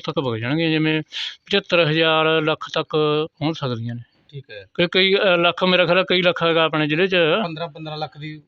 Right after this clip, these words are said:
Speaker 1: ਪੰਦਰਾਂ ਲੱਖ ਦੀ ਹੈ, ਆਪਾਂ ਇਹਦੇ ਵਿੱਚੋਂ ਡੇਢ ਲੱਖ, ਦੋ ਲੱਖ ਤੱਕ ਵੋਟਾਂ ਇਹਨਾਂ ਦੀਆਂ ਜਾ ਸਕਦੀਆਂ ਨੇ
Speaker 2: ਠੀਕ ਹੈ ਜੀ।
Speaker 1: ਆਪਣੇ ਕਾਂਗਰਸ ਦੀਆਂ।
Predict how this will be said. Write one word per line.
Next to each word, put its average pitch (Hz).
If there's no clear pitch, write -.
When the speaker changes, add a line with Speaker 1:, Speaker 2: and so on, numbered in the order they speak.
Speaker 1:
ਪੰਦਰਾਂ 190
ਲੱਖ 196
ਦੀ 185
ਹੈ, 185
ਆਪਾਂ 196
ਇਹਦੇ 220
ਵਿੱਚੋਂ 226
ਡੇਢ 220
ਲੱਖ, 233
ਦੋ 202
ਲੱਖ 196
ਤੱਕ 185
ਵੋਟਾਂ 175
ਇਹਨਾਂ 175
ਦੀਆਂ 220
ਜਾ 165
ਸਕਦੀਆਂ 117
ਨੇ 117
Speaker 2:
ਠੀਕ 135
ਹੈ 120
ਜੀ। 117
Speaker 1:
ਆਪਣੇ 151
ਕਾਂਗਰਸ 127
ਦੀਆਂ। 120